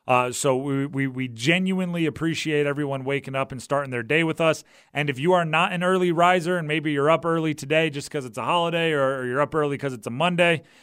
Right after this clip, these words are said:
uh, you can always sleep in. I encourage you to. If, if you have the ability to sleep in, tr-, uh, trust me, I think we all w-, would not fault you for it. But then just catch it on the podcast.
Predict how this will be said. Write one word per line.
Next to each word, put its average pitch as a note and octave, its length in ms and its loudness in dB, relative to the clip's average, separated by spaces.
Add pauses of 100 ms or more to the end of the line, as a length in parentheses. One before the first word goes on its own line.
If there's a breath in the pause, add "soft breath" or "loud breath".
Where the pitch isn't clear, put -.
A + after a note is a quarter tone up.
(120 soft breath)
uh, B2 200 0
you D#3 100 -2
can F3+ 140 0
always G3 840 2
sleep G3+ 400 0
in. G3+ 360 2 (920)
I C3 140 2
encourage F3 480 4
you F#3+ 100 0
to. G3 280 4
If, D#3 120 0
if D#3 200 -6
you G3 140 2
have G#3 220 4
the G3+ 120 0
ability G#3 480 4
to G3 80 4
sleep F#3+ 360 -4
in, F#3+ 200 -2
tr-, F#3 100 -2
uh, F#3 260 0
trust F3+ 280 0
me, E3+ 60 -2
I C#3+ 80 2
think E3+ 240 -4 (380 soft breath)
we D#3+ 160 6
all F3+ 360 6
w-, E3+ 240 -2
would F3 200 6
not F3+ 280 -2
fault F3 260 2
you E3 80 -2
for D#3+ 300 2
it. C3 120 -6
But D3+ 140 0
then G#3+ 160 0
just G#3+ 160 -4
catch A3+ 220 -2
it - 20 -2
on F#3+ 80 -2
the D#3 80 -4
podcast. A#2 580 -4